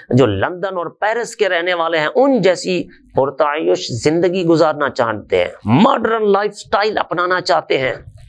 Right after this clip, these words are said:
उसके लिए कर्जा लेने से भी गुरेज नहीं करते। अब इस पुरसाइश जो तर्ज जिंदगी है और इस सामान, ए, ए, तजीन व आराइश है और बेजा किस्म की खरीदारी है, गैर ज़रूरी किस्म के अखराजात हैं,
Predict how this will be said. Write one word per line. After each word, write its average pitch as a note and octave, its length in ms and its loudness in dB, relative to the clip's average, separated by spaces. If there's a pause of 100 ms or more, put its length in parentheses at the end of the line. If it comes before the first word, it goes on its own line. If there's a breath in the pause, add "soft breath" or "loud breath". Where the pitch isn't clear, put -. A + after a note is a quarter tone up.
(640 soft breath)
उसके F3+ 320 2
लिए F3 460 0 (300)
कर्जा A3+ 360 -4
लेने F#3 320 -4
से F3+ 120 -2
भी F#3 120 0
गुरेज E3+ 360 0
नहीं C3+ 280 -2
करते। A#2 320 0 (720 loud breath)
अब G#4+ 180 0
इस - 260 0 (180)
पुरसाइश A3 840 0 (560 loud breath)
जो D#3+ 120 6
तर्ज F3 380 0
जिंदगी F3+ 480 0
है C#3 280 2
और C#3 200 2
इस - 220 -6
सामान, D3 420 -2
ए, F3 180 -2 (260 loud breath)
ए, C3+ 500 2 (420)
तजीन F#3 420 -2
व F#3 240 -4
आराइश D#3+ 460 -4
है D3 340 -2 (260 loud breath)
और C#3+ 280 -2
बेजा D#3+ 460 -2
किस्म D#3+ 300 -6
की C#3+ 100 -2
खरीदारी D#3 640 -4
है, D3 360 -2
गैर D#3+ 300 0
ज़रूरी F#3+ 500 -2
किस्म E3+ 320 -2
के - 80 0
अखराजात C3 720 0
हैं, D3+ 240 -2